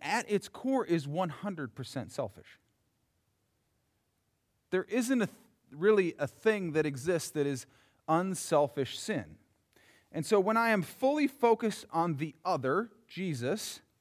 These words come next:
I'm not focused on myself. And if I'm not focused on myself, the sins that exist in my life become secondary or non-existent.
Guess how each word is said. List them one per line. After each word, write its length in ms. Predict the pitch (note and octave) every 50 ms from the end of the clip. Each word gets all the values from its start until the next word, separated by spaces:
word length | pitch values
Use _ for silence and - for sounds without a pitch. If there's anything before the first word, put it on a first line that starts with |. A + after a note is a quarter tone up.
| _ _ _ _ _ _ _ _ _ _ _ _ _ _ - _ _ _ _ _
I'm 220 | D3 D3+ D3+ D3+
not 240 | E3 F#3+ G#3+ A3 -
focused 420 | - - C3+ B2+ - C#3 B2 -
on 140 | C#3+ B2 A#2+
myself. 480 | A#2+ A#2+ A#2 - - G#3 G3+ D#3+ D3+ - -
And 100 | C#3 C#3+
if 100 | C3+ B2+
I'm 160 | D3 C#3+ C#3+ C#3+
not 280 | E3 G3+ - - _
focused 340 | - C3+ B2 C3+ C3 - C#3+
on 80 | C#3 C3+
myself, 460 | C3 B2 - - F#3+ F3+ D3+ C#3+ - - _ _ _ _ _ _ -
the 80 | C3+
sins 360 | C3 - - F#3+ G3+ G3+ F#3 F3+
that 100 | F#3 F3
exist 420 | D#3+ B2+ A#2+ C#3 C#3+ C3+ - -
in 120 | C#3 C#3+ C3
my 140 | C3+ C3 B2+
life 440 | C#3 E3 F3+ D#3+ C#3 C3+ C3 - -
become 560 | C3 B2 B2+ - - C3+ B2+ B2 B2 B2+ C3 B2
secondary 800 | - - - D#3 C3+ - - C3 A#2 A#2+ A#2+ A#2+ A#2 A2 A2 A2 A2
or 160 | - A2+ A2+
non-existent. 920 | A#2 A2+ A2 G#2+ G#2 G#2+ G#2 G#2 G#2+ D#3+ F#3+ - - - - - - -